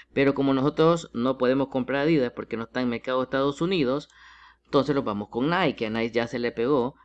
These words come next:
a partir de los ochenta y dos, ochenta y tres dólares. C S I, seguimos ahí en bienes raíces. Cuidado que bienes raíces puede caer más. Yo sé que la venta de viviendas nuevas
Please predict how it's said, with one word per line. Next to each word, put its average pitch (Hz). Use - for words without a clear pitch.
a 117
partir 156
de 156
los 147
ochenta 117
y 110
dos, 131
ochenta 107
y 95
tres 101
dólares. 85
C -
S 170
I, 165
seguimos 139
ahí 143
en 120
bienes 135
raíces. 131
Cuidado 127
que 165
bienes 147
raíces 151
puede 139
caer 123
más. 127
Yo 143
sé 160
que 143
la 127
venta 139
de 123
viviendas 120
nuevas 123